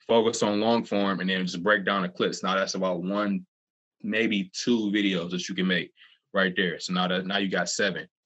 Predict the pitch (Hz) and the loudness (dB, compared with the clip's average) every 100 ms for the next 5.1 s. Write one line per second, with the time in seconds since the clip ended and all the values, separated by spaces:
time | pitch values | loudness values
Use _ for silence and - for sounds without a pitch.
0 | 87 113 123 120 104 95 107 107 107 98 | -6 2 4 4 0 0 2 2 2 -4
1 | - 104 98 98 95 98 92 90 95 92 | -2 -4 -2 -4 -2 -2 -2 -2 -2 -2
2 | 95 98 - - - 98 98 104 104 95 | 0 -2 -2 -10 -4 0 2 4 2 2
3 | 101 101 95 95 92 98 101 - 101 104 | 2 2 2 -2 -2 0 -2 -2 0 2
4 | 101 98 95 107 101 95 92 92 87 101 | 2 0 0 0 -2 -2 -2 0 0 -2
5 | 82 | -4